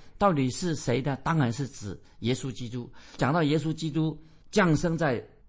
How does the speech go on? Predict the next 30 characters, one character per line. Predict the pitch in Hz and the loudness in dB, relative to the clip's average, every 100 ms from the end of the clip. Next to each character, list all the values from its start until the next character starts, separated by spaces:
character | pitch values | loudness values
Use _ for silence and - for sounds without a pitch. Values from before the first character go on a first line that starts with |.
| - | -2
伯 | 139 185 | 4 4
利 | 151 | 4
恒 | 131 143 | 2 0
之 | 175 | 2
后， | 196 220 - - - - | 6 6 2 -10 -20 -2
将 | 208 208 | 2 6
来 | 156 | 6
会 | 143 151 | 6 4
发 | 131 131 | 2 0
生 | 135 | -2
什 | 107 95 | -2 -6
么 | |
事 | 104 | -8
情 | 101 92 87 | -10 -10 -10
呢？ | 87 - - - - | -10 -16 -20 -20 0
就 | 170 | 2
说 | 147 156 | 6 6
到 | 135 117 | 6 4
说， | 131 127 - - | 2 2 0 -8
以 | 110 | -6
色 | 104 - 170 | -6 -2 -2
列 | 131 | -2
国 | 123 101 104 110 139 - - - | -4 -4 -2 -2 -4 -6 -20 -2
将 | 180 165 | 2 4
要 | 170 143 110 - - - | 6 4 4 -6 -18 -20
经 | - 190 185 190 190 | -6 0 4 4 6
历， | 208 185 - - - | 6 4 0 -14 2
单 | 208 208 | 4 4
单 | 180 180 | 4 2
是 | 160 131 | 0 -4